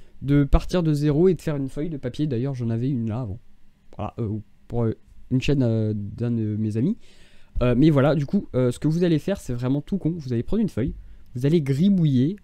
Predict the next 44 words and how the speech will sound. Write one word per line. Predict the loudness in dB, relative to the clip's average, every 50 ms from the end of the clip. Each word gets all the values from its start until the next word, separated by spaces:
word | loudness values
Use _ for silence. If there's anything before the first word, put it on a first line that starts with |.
| -16 -12
entre | -8 -4 -4 -4
guillemets. | -4 -4 -4 -4 -2 -2 -4 -6 -10 -16 -20 -20 -20 -20 -20 -20 -20 -20 -20 -20 -20 -20 _ _ _ -2 0
Euh, | 0 2
vous | 0 0 2 4
allez, | 4 6 6 6
euh, | 6 6 4 2
dessiner, | 2 0 -2 0 2 4 6 6 6
euh, | 6 6 4
vos | 2 0 -2 -2 -2 0
bannières | 0 2 2 2 2 2 2 0
de | 0 -2
vidéos, | -2 -2 0 2 6 8 8 8 8 8 8 8 8 8 6
vos, | 6 4 2 0 2 0 0
vo-, | -2 -4 -6 -10 -8 -4
votre | -2 -2 0 2 4
logo. | 6 8 8 8 6 6 0 -6
Vous | -4 -2
allez | -2 -2
en | -2
faire | -4 -6 -8
plusieurs. | -8 -6 -6 -6 -4 -4 -6 -6 -6 -10 -14 -20 -20 -20 -20 -20 -20 -20 -16 -12
Voilà. | -8 -6 -6 -6 -6 -8 -12 -16 -20 -20 -20 -20 -20 -20 -20 -10 -4 0
Euh, | 2 4 4 4 2
je | 0 -2
vous | -2 -2 -2
rappelle, | -2 0 2 2 2
un | 4 2 2 0 0 0
logo, | 0 0 2 2 2 2
bon, | 2 0 -2
on | -4 -2
ver-, | 0 0 0 0 -2
vous | -2 -2 0
verrez | 0 0 0 0
ça | -2 -2 -2
dans | 0 0 0 0
le, | 0 0 0 0 0 0 -2
l'épisode | -2 -4 -6 -6 -4 -4
de | -4
la | -4
semaine | -4 -4 -6 -6
prochaine. | -4 -2 -2 -2 -2 -2 -6 -10 -20 -20 -20 -20 -20 -20 -20 -12 -4
Mais | 0 2 2 2 2 2
en | 2 2
gros, | 2 4 4 4 4 4